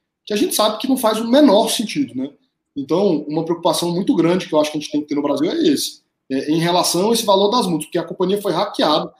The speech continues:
se a minha mem-, memória não estiver falhando, e aí, é, de repente, uma multa de duzentos milhões. Nós tivemos aí na última semana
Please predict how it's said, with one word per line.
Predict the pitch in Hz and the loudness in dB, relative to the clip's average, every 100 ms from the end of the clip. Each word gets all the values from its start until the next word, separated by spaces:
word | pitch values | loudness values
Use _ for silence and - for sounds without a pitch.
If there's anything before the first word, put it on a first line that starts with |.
| _ - | _ -8
se | 151 | -2
a | |
minha | 165 | 2
mem-, | 165 160 160 | 2 0 -4
memória | 151 156 151 147 | -2 0 0 0
não | 151 | -4
estiver | 143 147 | -4 -4
falhando, | 151 135 131 170 294 - _ _ - | -2 -2 0 -2 -4 -8 _ _ 2
e | 151 | 4
aí, | 156 160 208 - - | 6 4 2 -4 -8
é, | 143 147 139 135 123 117 _ - | -2 0 0 0 -2 -6 _ 0
de | |
repente, | 151 156 156 175 | 0 2 0 0
uma | 190 160 | 0 0
multa | 160 185 | 0 -2
de | 151 | -4
duzentos | 143 147 190 | -4 -4 -2
milhões. | 170 170 - - _ _ | 0 0 -2 -8 _ _
Nós | 156 202 | 0 4
tivemos | 320 226 202 190 | 4 6 4 6
aí | 185 | 4
na | 180 | 6
última | 170 170 175 | 2 2 -2
semana | 170 165 147 190 294 | -2 2 2 2 0